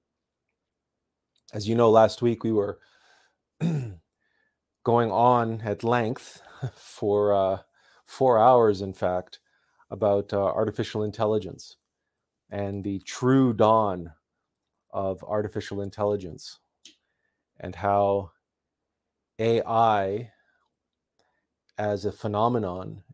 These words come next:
existed long before the advent of the computer. In fact, this week we've been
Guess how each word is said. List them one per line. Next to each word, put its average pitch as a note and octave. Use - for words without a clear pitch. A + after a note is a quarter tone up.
existed G#2
long A2
before G2+
the F#2+
advent G2
of E2+
the F#2
computer. F#2+
In A2
fact, G#2+
this -
week B2+
we've G#2+
been G2+